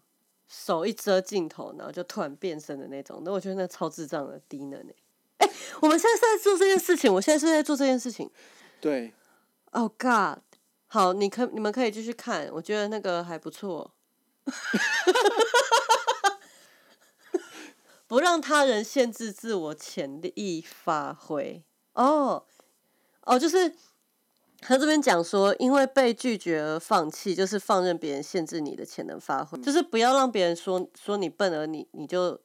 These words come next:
Speaker 1: 你就承认自己笨啊，然后让人家说你废，你就承认自己废。干，这个我们会耶，我们就玻璃心耶。
Speaker 2: 真的耶。
Speaker 1: 就是人家说，“哦，你做不到。”好，那对啊，我就做不到。
Speaker 2: 我就烂。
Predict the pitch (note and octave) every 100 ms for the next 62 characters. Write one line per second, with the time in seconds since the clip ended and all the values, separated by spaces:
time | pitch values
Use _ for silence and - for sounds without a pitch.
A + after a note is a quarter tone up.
0 | - D3+ F#3 F#3+ F#3 D3+ E3 D#3 D#3 C#3
1 | - D3+ - - - _ - F3+ F#3 G3
2 | E3 E3+ E3+ D#3+ D#3 - - D#3 D3+ -
3 | C#3+ - _ - D3 D3+ D3+ D3 - -
4 | C#3 - _ A#3 G3 C#3+ - - G3+ E3+
5 | D3 C#3+ F3+ D#3 - - E3 _ - E3
6 | G3+ G3 D#3+ D3 C#3+ - C3+ C3+ - _
7 | _ _ D3+ E3+ F3+ D#3 A#2+ G#2+ G#2 _
8 | - D4+ A#3 A3+ A3+ A#3 G#3 - F#3+ D#3+
9 | G#3 E3+ F3+ E3+ D3+ D#3 C#3+ D#3 D3 D#3+
10 | C#3 D#3 - - C3 - - - - -
11 | C3+ D#3 E3 D#3